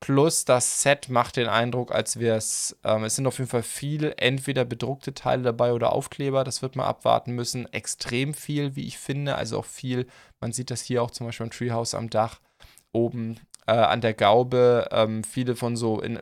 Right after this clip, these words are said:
was bei Lego bedruckte Fliesen wären mit dieser Holzoptik. Allerdings ein ganz klar anderer Entwurf als bei Lego. Also ein andere, anderes Design mit so grün. Das war bei den anderen beiden Sets teilweise noch extremer.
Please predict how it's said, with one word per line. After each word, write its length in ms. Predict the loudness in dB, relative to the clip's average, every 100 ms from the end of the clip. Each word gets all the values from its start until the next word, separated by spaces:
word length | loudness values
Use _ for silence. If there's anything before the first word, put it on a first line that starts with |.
| 0
was 200 | 0 2
bei 120 | 2
Lego 280 | 2 2 0
bedruckte 500 | -2 -2 -4 -2 -10
Fliesen 420 | -6 -4 -4 -2
wären 220 | -2 -2
mit 140 | -4
dieser 200 | -4 -4
Holzoptik. 600 | -2 -2 -4 -6 -4 -4 2
Allerdings 400 | 2 2 -4 -2
ein 60 |
ganz 240 | -2 -4 0
klar 260 | 2 2
anderer 320 | 0 -2 0
Entwurf 460 | -2 -2 0 0 0
als 260 | -2 -2 -6
bei 160 | -6
Lego. 380 | -4 -4 -4 -6 -8 _ _ _
Also 200 | -8 -6
ein 80 |
andere, 420 | -4 -4 -4 -6 -8
anderes 300 | -10 -8 -8
Design 500 | -8 -2 0 0 0
mit 100 | -6
so 120 | -8 -12
grün. 480 | -8 -4 -2 -4 -8 -20 -20 _
Das 140 | -4
war 80 | -2
bei 80 | 0
den 80 | 0
anderen 280 | 0 0
beiden 240 | 2 2 2
Sets 240 | -6 -6
teilweise 380 | -2 0 0 -2
noch 160 | -4 -6
extremer. 720 | -8 -10 -6 -2 -2 -2